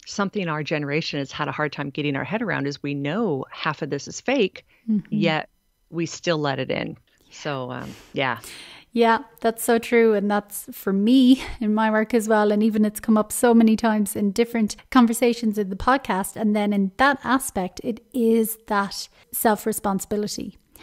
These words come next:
Speaker 2: and knowing
Speaker 1: Yes.
Speaker 2: ourselves and, you know, like that, not in allowing ourselves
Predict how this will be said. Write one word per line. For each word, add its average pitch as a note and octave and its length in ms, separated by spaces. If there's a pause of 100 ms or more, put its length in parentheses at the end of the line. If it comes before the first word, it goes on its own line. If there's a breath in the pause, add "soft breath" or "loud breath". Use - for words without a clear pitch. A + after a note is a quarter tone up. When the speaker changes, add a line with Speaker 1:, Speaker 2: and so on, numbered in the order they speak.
(120)
Speaker 2:
and G#3 220
knowing G#3 320
Speaker 1:
Yes. D#3 80
Speaker 2:
ourselves F#3 640 (320 loud breath)
and, G#3 360
you A3+ 180
know, G3+ 160
like G3+ 300
that, G3+ 200
not G#3 340
in G3+ 160
allowing G3+ 520
ourselves F#3+ 580